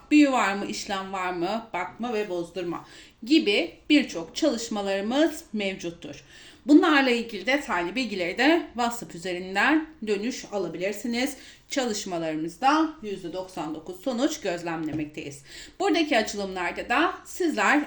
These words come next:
abone olarak, videomuzu beğenerek ve, e, bir yorum bırakarak niyetlerimize dahil olabilirsiniz. Ben kolektif açılımlarımı da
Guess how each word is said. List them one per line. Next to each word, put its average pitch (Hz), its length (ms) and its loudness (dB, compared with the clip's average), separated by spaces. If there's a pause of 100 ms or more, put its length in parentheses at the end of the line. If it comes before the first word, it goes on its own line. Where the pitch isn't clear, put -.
(120)
abone 269 300 2
olarak, 202 560 0
videomuzu 220 520 -2
beğenerek 180 600 -4
ve, 254 240 -2 (360)
e, 208 380 2
bir 311 120 6
yorum 190 360 0
bırakarak 226 560 0
niyetlerimize 196 760 2
dahil 240 440 2
olabilirsiniz. 220 960 -2 (140)
Ben 226 200 -2
kolektif 226 480 -6
açılımlarımı 175 640 -4
da 285 300 4